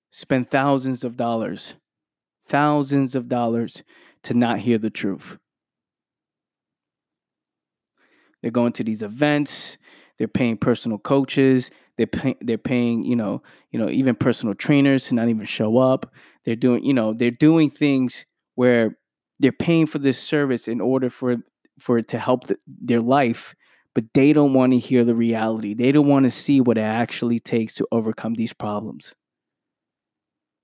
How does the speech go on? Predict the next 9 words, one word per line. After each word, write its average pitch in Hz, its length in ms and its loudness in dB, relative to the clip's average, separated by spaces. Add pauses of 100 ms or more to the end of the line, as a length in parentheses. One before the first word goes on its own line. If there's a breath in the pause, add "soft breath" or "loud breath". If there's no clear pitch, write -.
(640)
Because 131 320 2
it 123 140 4
goes 139 280 4
against 131 480 0
their 120 160 2
personal 127 440 0
philosophy. 127 720 0
It 120 100 -16
go, 135 260 6